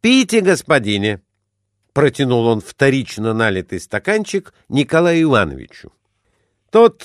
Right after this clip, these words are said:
принял и стал смаковать из стаканчика, говоря: «Хорошее вино, очень хорошее! Хорошо, хорошо, ах, хорошо!» Обрадовался монах, что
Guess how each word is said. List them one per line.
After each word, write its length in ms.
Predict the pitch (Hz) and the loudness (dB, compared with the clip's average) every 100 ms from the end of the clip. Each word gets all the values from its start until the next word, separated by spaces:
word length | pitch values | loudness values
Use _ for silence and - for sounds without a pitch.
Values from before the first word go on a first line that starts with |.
| - - | -20 -6
принял 640 | 127 170 269 247 233 220 214 | 0 2 4 4 4 4 0
и 180 | - | -6
стал 340 | 90 - 151 165 | -6 0 0 0
смаковать 720 | - 110 123 120 123 135 120 | -4 -4 -2 0 2 0 -4
из 140 | 95 | -10
стаканчика, 880 | - 85 - 143 202 170 - - 135 | -10 -8 -2 0 0 -4 -12 -6 -6
говоря: 520 | 92 82 80 87 80 - _ _ _ _ _ | -4 -4 -2 -2 -2 -6 _ _ _ _ _
«Хорошее 920 | - 98 120 143 98 78 - 69 76 | -12 -2 2 2 0 -2 -10 -12 -10
вино, 480 | 76 71 64 58 - _ _ _ _ - | -8 -8 -10 -16 -20 _ _ _ _ 0
очень 560 | 156 135 110 - - | 2 4 2 -4 -16
хорошее! 920 | - 98 101 95 82 - 78 78 73 _ _ _ _ - _ - _ | -6 -2 0 0 -4 -8 -8 -8 -10 _ _ _ _ -20 _ -20 _
Хорошо, 760 | 95 107 101 85 - 127 127 - _ _ _ | -2 0 0 -2 -2 2 2 0 _ _ _
хорошо, 720 | 101 104 78 - 123 101 - | -2 -2 -2 -2 -2 -2 -4
ах, 420 | - 190 160 - _ _ _ | 0 2 2 -2 _ _ _
хорошо!» 760 | - 202 185 147 143 190 160 - _ _ - | 0 2 4 2 2 4 2 -2 _ _ -8
Обрадовался 760 | 101 101 104 90 80 78 98 | -4 0 0 -2 -6 -8 -4
монах, 400 | 104 135 202 139 | -2 0 0 -2
что 360 | - - 113 | -6 -2 0